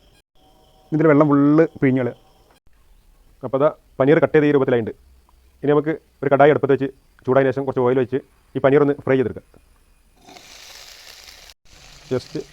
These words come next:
ഓയിലൊന്ന്, ഒന്ന് സോട്ട് ചെയ്യുക. ഈ പനീർ ഒന്ന്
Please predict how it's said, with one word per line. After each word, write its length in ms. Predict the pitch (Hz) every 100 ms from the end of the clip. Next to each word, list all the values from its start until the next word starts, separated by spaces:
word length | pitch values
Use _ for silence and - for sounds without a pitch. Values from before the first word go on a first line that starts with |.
| -
ഓയിലൊന്ന്, 300 | 131 139 135 - - -
ഒന്ന് 100 | 123
സോട്ട് 140 | 110 107
ചെയ്യുക. 140 | - - - - - - - - - _ _ _ _ _ _ -
ഈ 40 | 147
പനീർ 180 | 151 170
ഒന്ന് 80 | 175